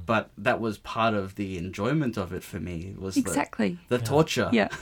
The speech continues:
Speaker 2: I was going to ask you, did you enjoy that hike any less for having all the crappy gear than you enjoy hiking now?
Speaker 1: Hmm, that's a very <laughs> good question. 'Cause I guess one of the things that I would say from a hike your own hike perspective is that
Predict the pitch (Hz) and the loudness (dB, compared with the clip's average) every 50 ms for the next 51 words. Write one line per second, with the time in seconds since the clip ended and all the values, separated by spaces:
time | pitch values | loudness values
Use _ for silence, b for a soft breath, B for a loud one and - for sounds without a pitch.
0 | - 202 175 285 277 277 277 - - 311 330 381 370 - 269 - 214 233 269 - | -2 2 10 12 12 12 12 12 10 10 10 8 8 6 8 12 12 12 10 10
1 | - - 262 214 185 170 - 233 233 - 240 233 226 226 220 - 208 220 214 196 | 6 6 6 6 6 8 8 8 10 10 10 10 10 10 8 10 12 12 12 12
2 | - 214 220 240 254 240 208 185 - 190 185 175 - - - 196 196 190 180 190 | 12 10 10 10 10 10 8 6 6 6 4 4 4 6 8 8 10 10 10 8
3 | 196 185 175 - - - - - 180 175 185 190 196 190 185 180 175 175 170 - | 8 6 6 2 -4 -4 -2 0 2 2 4 6 6 6 8 6 4 2 2 2
4 | 190 175 170 185 175 170 - 202 190 175 170 - - - b b b b b b | 2 4 4 2 0 4 4 6 6 8 6 4 2 -4 b b b b b b
5 | - 190 185 170 175 180 180 180 - 180 175 170 170 165 175 175 - 175 170 165 | 6 6 8 8 8 8 6 6 8 6 6 6 6 4 2 2 2 2 4 6
6 | 170 175 170 160 165 190 196 - - b b b b b b b b b b b | 6 6 4 4 2 -2 -4 -8 -12 b b b b b b b b b b b
7 | b b b b b - - _ - - - - - _ _ _ - 190 208 196 | b b b b b -20 -20 _ -14 -14 -14 -14 -20 _ _ _ 2 4 6 6
8 | 180 160 135 113 104 107 147 170 - 247 233 180 - 208 - - 247 240 - 214 | 6 6 6 6 4 4 0 -2 0 0 2 4 4 4 6 4 4 2 2 -4
9 | 180 170 - - 196 214 - - - 123 104 90 98 - b b b b b b | -4 -4 -10 -8 -8 -8 -6 -6 -4 -4 -4 -4 -6 -12 b b b b b b
10 | b b b b b b b b b - - 175 160 175 170 175 226 233 226 - | b b b b b b b b b -4 -4 0 2 2 4 4 2 0 0 -4
11 | - 160 175 202 226 214 208 202 202 170 156 143 135 120 - - 123 113 101 - | -4 -2 0 0 0 0 0 0 2 2 2 2 0 -2 -2 0 2 2 2 2
12 | - _ _ _ - - 120 120 117 104 104 - - 123 120 120 - - 117 104 | -2 _ _ _ -10 -6 -4 -2 -2 -2 -2 0 0 0 0 0 -2 -2 0 0
13 | 101 98 95 98 110 110 107 - - 113 95 92 92 90 92 98 92 87 - - | 0 0 0 -2 -2 -4 -4 -4 -4 -4 -4 -2 -4 -4 -4 -4 -6 -6 -8 -10
14 | - - - - - 85 82 - - - 85 87 101 90 85 - - - 95 87 | -10 -10 -10 -8 -8 -8 -10 -8 -8 -8 -8 -8 -8 -10 -10 -10 -6 -4 -4 -4
15 | 80 - | -4 -6